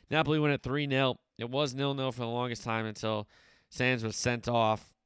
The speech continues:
uh, for a second yellow card. McGregor saved a penalty. Then there was an encroachment. He saved it again. But then they awarded another penalty. Politano scored it, and then Rangers got two,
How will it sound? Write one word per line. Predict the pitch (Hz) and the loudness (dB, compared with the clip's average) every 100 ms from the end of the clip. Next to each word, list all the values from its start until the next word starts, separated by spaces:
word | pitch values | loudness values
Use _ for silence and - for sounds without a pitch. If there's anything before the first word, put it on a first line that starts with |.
| _ _ _ _ _ _ | _ _ _ _ _ _
uh, | - 117 | -6 -6
for | 110 - 110 | -6 -4 -2
a | 107 | -2
second | 120 110 | -4 -2
yellow | 110 107 | 0 0
card. | - 113 110 | 2 2 2
McGregor | 117 104 131 127 120 | -4 -2 0 0 -2
saved | - 135 127 123 - _ _ _ _ | -2 0 0 0 -4 _ _ _ _
a | - | -8
penalty. | - 160 160 - 156 135 - _ _ _ _ _ _ _ _ | 2 4 4 2 -2 -2 -8 _ _ _ _ _ _ _ _
Then | 127 | -4
there | 135 | -2
was | 127 | -2
an | 110 | -2
encroachment. | - 151 147 - 143 - | -2 0 0 -2 -10 -10
He | 117 | -10
saved | - 131 120 | -4 -2 0
it | 117 | -2
again. | 104 104 147 147 143 127 _ _ _ _ _ _ | -4 -4 -2 0 -2 -8 _ _ _ _ _ _
But | - - | -8 -4
then | 123 | -2
they | 120 | -2
awarded | 117 117 120 110 | -4 -2 -4 -4
another | 113 151 143 | -2 0 0
penalty. | 123 113 104 110 110 | 0 -2 -2 -6 -6
Politano | 113 107 104 110 110 107 | -4 -4 -6 -6 -4 -4
scored | 107 - 110 107 | -8 -8 -4 -4
it, | 107 - | -4 -8
and | 110 | -10
then | 101 104 104 - | -8 -8 -10 -8
Rangers | 107 101 98 | -8 -8 -10
got | 104 101 - _ - | -10 -10 -14 _ -18
two, | - 113 110 | -12 -10 -10